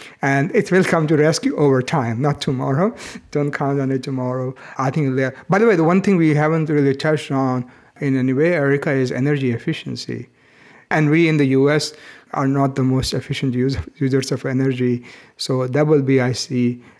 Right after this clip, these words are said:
as a very big opportunity, reduce the energy demand.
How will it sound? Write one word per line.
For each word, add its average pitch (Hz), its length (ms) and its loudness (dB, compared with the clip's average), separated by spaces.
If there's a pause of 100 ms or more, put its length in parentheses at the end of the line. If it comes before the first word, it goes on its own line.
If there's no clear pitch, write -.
(140)
as 120 160 -6
a 113 40 -4
very 113 320 -4
big 113 400 -8
opportunity, 117 640 -6 (280)
reduce 127 340 -2
the - 180 -8
energy 113 340 -6
demand. 110 440 -8